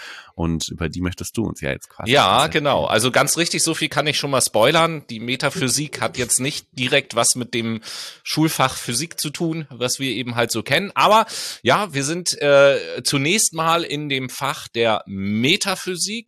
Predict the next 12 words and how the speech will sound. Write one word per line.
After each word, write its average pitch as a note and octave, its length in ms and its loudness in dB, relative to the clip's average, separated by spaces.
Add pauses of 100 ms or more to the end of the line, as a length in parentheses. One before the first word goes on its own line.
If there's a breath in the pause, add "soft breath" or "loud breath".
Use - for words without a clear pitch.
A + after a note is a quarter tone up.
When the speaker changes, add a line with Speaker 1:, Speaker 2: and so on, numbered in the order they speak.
(100)
Speaker 2:
Ontologie, B2+ 720 -6 (100)
werdet A2 300 -4
ihr G#2 100 -6
nachher A2+ 280 -4
merken, C3 320 -4
kommt B2 200 -10
so - 80 -10
ein A#2+ 60 -18
kleines A2+ 280 -6
bisschen B2 220 -4
später D3+ 280 -4
dazu. F3 340 -2